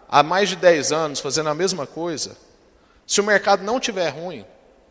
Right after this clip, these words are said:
ele não ora pra sair pra trabalhar, porque ele sabe o que que ele tem que fazer.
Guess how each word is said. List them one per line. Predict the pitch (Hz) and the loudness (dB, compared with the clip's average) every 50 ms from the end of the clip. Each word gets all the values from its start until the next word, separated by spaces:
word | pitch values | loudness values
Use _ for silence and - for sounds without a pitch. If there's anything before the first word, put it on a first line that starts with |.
| _ _ _ _ - | _ _ _ _ -4
ele | - 220 226 | -4 -4 -4
não | 240 254 247 | -2 -2 2
ora | 214 208 220 220 214 | 4 6 6 6 4
pra | 208 185 | 0 0
sair | - 202 190 | 0 0 0
pra | 180 196 | -2 -4
trabalhar, | 185 190 196 190 208 190 170 165 165 | -10 -8 -6 -6 -4 0 0 0 0
porque | 165 - 196 | 0 -2 -2
ele | 202 | 2
sabe | - - 208 220 240 226 | 2 4 4 4 2 0
o | - | -2
que | 220 | -10
que | - 214 | -10 -10
ele | 185 | -10
tem | 175 185 190 | -10 -12 -12
que | - | -12
fazer. | - 202 185 143 135 147 165 165 | -12 -12 -10 -10 -12 -12 -14 -14